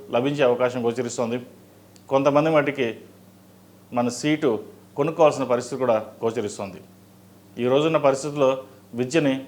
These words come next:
కొనుక్కునే పరిస్థితి అలా తయారైంది. కాబట్టి ఏదైనా స్వయం కృతాపరాధం అంటాం. కొన్ని కొన్ని విషయాల్లో ఎడ్యుకేషన్ విషయంలో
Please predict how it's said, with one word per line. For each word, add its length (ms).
కొనుక్కునే 400
పరిస్థితి 600
అలా 160
తయారైంది. 640
కాబట్టి 480
ఏదైనా 560
స్వయం 240
కృతాపరాధం 560
అంటాం. 240
కొన్ని 180
కొన్ని 160
విషయాల్లో 540
ఎడ్యుకేషన్ 480
విషయంలో 540